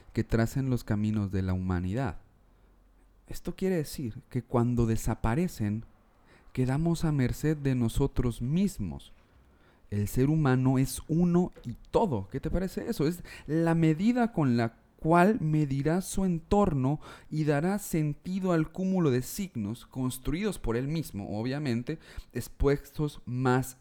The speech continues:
allá de su cueva. Esto es brutal, porque si el ser humano está a merced de sí mismo y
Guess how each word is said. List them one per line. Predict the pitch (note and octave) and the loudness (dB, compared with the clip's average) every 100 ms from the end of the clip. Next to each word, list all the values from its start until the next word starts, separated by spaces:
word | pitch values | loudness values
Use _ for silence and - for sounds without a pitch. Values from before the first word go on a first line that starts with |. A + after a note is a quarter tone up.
| - | -6
allá | G#2+ G2 G2+ G2+ - _ _ _ _ | -4 -2 -2 -2 -8 _ _ _ _
de | - F#2 G#2 | -12 -4 -4
su | - - | -2 -6
cueva. | - B1+ - - - - _ _ _ _ | -8 -12 -8 -8 -8 -20 _ _ _ _
Esto | - C3 A#2 D3 C#3+ | -6 -4 -4 -4 -4
es | C#3+ - _ | -4 -12 _
brutal, | G2 G2 G#2 C3 G#2+ | -14 -10 -8 -6 -6
porque | - G#2+ A2 | -6 -6 -6
si | G#2+ A#2 | -6 -4
el | A2+ | -4
ser | A2+ E3+ F3+ | -4 -2 -2
humano | E3+ D#3 E2+ - - - _ _ | 0 -2 -4 -8 -14 -20 _ _
está | G#2 - D3 | -10 -4 -4
a | |
merced | D#3+ C3 A2 A#2+ | -2 -4 -4 -8
de | A2 A2+ | -4 -6
sí | G2+ B2 | -4 -6
mismo | C3 B2+ - - - - _ _ _ _ _ _ _ _ _ _ _ _ _ _ _ _ _ _ | -4 -4 -6 -14 -16 -18 _ _ _ _ _ _ _ _ _ _ _ _ _ _ _ _ _ _
y | E3+ C3+ | -6 -6